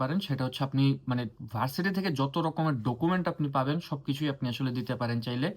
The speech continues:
টিউশন ফি যে ইউনিভার্সিটি রিসিভ করেছে এটার একটা ইমেইল কিন্তু আপনাকে দিবে, বা already আপনারা পেয়ে গিয়েছেন,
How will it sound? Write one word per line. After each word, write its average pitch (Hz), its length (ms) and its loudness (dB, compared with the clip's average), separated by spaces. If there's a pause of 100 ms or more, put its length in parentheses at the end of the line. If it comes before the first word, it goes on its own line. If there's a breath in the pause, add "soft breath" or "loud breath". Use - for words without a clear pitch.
(500 loud breath)
টিউশন 208 440 4
ফি 214 180 2
যে 196 60 2 (100)
ইউনিভার্সিটি 160 440 2 (120)
রিসিভ 175 260 4 (160)
করেছে 131 280 0 (140)
এটার 160 240 2
একটা - 120 0 (160)
ইমেইল 160 300 6
কিন্তু 131 220 2
আপনাকে 113 260 -2 (100)
দিবে, 104 180 0 (720 loud breath)
বা 123 80 6 (160)
already 143 280 6
আপনারা 131 280 0
পেয়ে 151 220 6
গিয়েছেন, 107 340 0